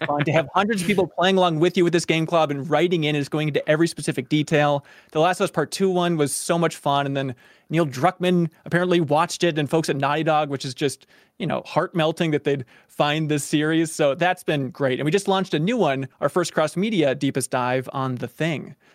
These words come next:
Speaker 1: So going through
Speaker 2: Ooh.
Speaker 1: every variation and version of The Thing, starting with the original story from nineteen thirty-eight. So it's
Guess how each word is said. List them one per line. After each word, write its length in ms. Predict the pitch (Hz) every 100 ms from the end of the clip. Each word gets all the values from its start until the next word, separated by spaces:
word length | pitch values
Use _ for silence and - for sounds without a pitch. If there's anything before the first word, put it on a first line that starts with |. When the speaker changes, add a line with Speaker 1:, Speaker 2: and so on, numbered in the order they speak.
| _
Speaker 1:
So 120 | -
going 240 | 147 151 -
through 240 | 285 113
Speaker 2:
Ooh. 40 | 98
Speaker 1:
every 360 | - - - 160
variation 640 | 156 160 151 143 143 151
and 100 | 131
version 280 | 139 143 143
of 60 |
The 100 | 131
Thing, 480 | 123 139 131 127 127
starting 360 | - - 139 139
with 100 | 135
the 80 | 135
original 380 | 143 147 147
story 360 | 127 - 139 135
from 160 | 127 131
nineteen 260 | 127 139
thirty-eight. 520 | 117 127 123 120 -
So 200 | - 131
it's 340 | 123 139 -